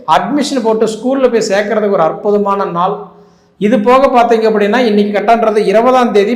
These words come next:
பௌர்ணமி, கிரிவலம் போயிட்டு வர்றதுக்கு ஒரு அருமையான ஒரு நாள். இது எல்லாமே பார்த்தீங்கன்னா உங்களுக்கு வந்து சாதகம். மொத்தத்துல பார்த்தீங்கன்னா, விருச்சக ராசிக்கு இருக்கிற இப்போதைக்கு ஒரே ஒரு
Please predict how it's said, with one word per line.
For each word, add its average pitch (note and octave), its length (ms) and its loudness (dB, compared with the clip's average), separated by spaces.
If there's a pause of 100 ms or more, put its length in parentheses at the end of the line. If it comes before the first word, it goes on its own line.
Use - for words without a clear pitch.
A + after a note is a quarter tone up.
(140)
பௌர்ணமி, G#3+ 460 2 (100)
கிரிவலம் A#3+ 400 2
போயிட்டு G#3 240 -2
வர்றதுக்கு F#3 320 -4
ஒரு E3 120 -2
அருமையான G#3 520 -2
ஒரு E3+ 300 -2
நாள். F#3 180 -2 (800)
இது G3 100 2 (100)
எல்லாமே C4 320 4 (100)
பார்த்தீங்கன்னா A#3 400 2
உங்களுக்கு G#3 280 2
வந்து G#3 160 2
சாதகம். F3+ 420 2
மொத்தத்துல B3 460 2
பார்த்தீங்கன்னா, G3+ 420 -2 (200)
விருச்சக B3 420 2
ராசிக்கு A3 320 0
இருக்கிற G3+ 300 -2
இப்போதைக்கு B3+ 460 2
ஒரே A3+ 180 2
ஒரு A3 80 0